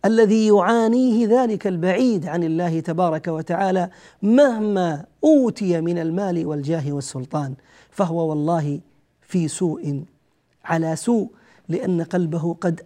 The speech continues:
أظلم بمعصية الله تبارك وعز وجل. في الحديث يخبرنا عليه الصلاة والسلام أن هذه القلوب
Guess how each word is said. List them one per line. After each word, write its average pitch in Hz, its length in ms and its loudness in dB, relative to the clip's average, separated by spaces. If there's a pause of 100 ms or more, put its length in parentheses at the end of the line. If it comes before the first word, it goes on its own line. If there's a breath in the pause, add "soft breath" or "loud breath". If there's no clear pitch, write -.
أظلم 190 600 2
بمعصية 160 760 -2
الله 156 520 -2 (580 soft breath)
تبارك 151 720 -4 (380)
وعز 151 360 -2
وجل. 139 540 -2
في - 80 -14
الحديث 160 520 0 (920 soft breath)
يخبرنا 226 580 4
عليه 185 320 0
الصلاة 170 460 -2
والسلام 160 600 -4 (500 soft breath)
أن 233 340 4
هذه 208 480 0
القلوب 180 680 0